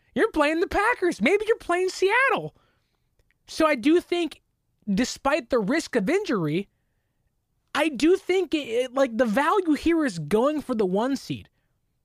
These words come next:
Philadelphia might come out and kick the crap out of the Giants. And at that point, at the scoreboard, maybe Shanahan says, "Look, we're winning,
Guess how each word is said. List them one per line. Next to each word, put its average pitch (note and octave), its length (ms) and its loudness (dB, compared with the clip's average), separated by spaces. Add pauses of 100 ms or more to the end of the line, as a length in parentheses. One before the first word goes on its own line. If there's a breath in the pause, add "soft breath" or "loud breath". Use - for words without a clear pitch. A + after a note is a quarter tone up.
(160)
Philadelphia C#4 760 0
might A#3 220 0
come A3+ 120 -4
out A3+ 120 -2
and F3+ 140 -10
kick - 220 -8
the - 140 -20
crap A3 520 0
out F3 120 2
of E3 60 -4
the D3+ 60 -4
Giants. C#3+ 520 -8 (880)
And A#3+ 100 2
at G#3+ 80 -8
that E4 220 0
point, D#4 380 0 (480)
at F3 60 -8
the D#3+ 80 -8
scoreboard, C4 600 0 (380)
maybe A3+ 320 2
Shanahan B3 420 -2
says, A3 380 0
"Look, F#3 420 0 (380)
we're C4+ 180 2
winning, C4+ 480 0